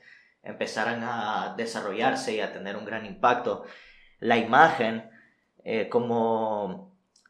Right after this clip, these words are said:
como medio de relación ya estaba siendo bastante presente en nosotros.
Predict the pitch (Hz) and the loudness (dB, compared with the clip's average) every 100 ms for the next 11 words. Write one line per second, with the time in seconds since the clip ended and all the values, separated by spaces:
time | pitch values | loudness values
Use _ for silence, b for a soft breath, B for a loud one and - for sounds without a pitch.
0 | _ 127 123 113 151 170 147 127 117 113 | _ -2 0 2 4 6 6 6 6 4
1 | 95 - 151 147 120 120 117 135 127 - | 2 2 4 4 2 -2 4 6 6 4
2 | 131 123 - 120 120 117 104 113 107 113 | 2 2 2 -2 -2 -4 -6 -6 -4 -6
3 | 90 - 135 - - | -6 0 2 2 -4